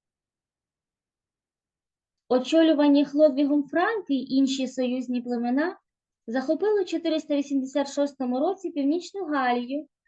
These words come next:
а згодом підкорили південь країни та багато германських племен на схід від Рейну. У п'ятсот одинадцятому році Париж стає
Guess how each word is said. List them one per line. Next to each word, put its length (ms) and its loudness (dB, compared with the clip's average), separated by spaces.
а 160 0
згодом 500 2
підкорили 600 2
південь 480 -2
країни 600 -4
та 140 0
багато 500 2
германських 720 -2
племен 520 2
на 220 2
схід 540 -4
від 240 -2
Рейну. 640 0
У 120 -4
п'ятсот 420 0
одинадцятому 680 0
році 440 0
Париж 440 2
стає 580 0